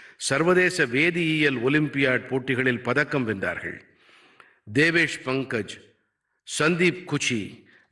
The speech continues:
தேவதத்த பிரியதர்ஷி, உஜ்வல் கேசரி ஆகிய நால்வரும் நாட்டிற்கு பெருமை சேர்த்தார்கள். கணித உலகிலே பாரதம் தனது முத்திரையை மேலும் வளமாக்கியது.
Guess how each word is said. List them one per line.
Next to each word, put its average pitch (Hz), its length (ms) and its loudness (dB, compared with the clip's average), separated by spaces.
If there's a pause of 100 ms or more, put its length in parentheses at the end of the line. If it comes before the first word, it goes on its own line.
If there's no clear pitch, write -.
தேவதத்த 156 540 0
பிரியதர்ஷி, 120 920 -2
உஜ்வல் 127 540 0
கேசரி 120 560 -2
ஆகிய 113 380 -2
நால்வரும் 127 640 -2 (340)
நாட்டிற்கு 147 520 -2
பெருமை 165 480 2
சேர்த்தார்கள். 87 680 -8 (600)
கணித 156 340 2
உலகிலே 139 460 2
பாரதம் 135 500 0
தனது 120 280 -2
முத்திரையை 123 840 0
மேலும் 139 640 0
வளமாக்கியது. 98 800 -4